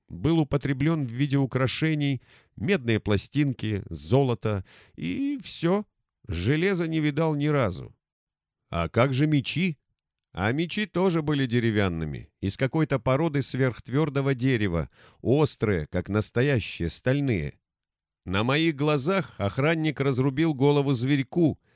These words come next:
напоминающему небольшую свинью,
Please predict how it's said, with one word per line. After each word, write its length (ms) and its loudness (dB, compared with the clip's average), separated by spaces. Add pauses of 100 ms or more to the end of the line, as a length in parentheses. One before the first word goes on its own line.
(120)
напоминающему 880 0
небольшую 540 0
свинью, 600 2